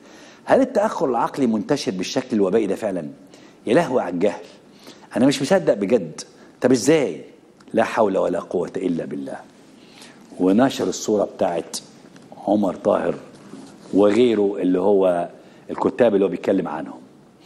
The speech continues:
ده بقى اتحاد الكتاب التجاني،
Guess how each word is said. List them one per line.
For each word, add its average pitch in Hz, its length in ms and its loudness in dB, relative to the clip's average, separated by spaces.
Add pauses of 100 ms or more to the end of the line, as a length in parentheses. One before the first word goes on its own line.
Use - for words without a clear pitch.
(520)
ده 180 160 4
بقى 220 400 2
اتحاد 170 460 -2
الكتاب 156 520 0
التجاني، 110 760 -2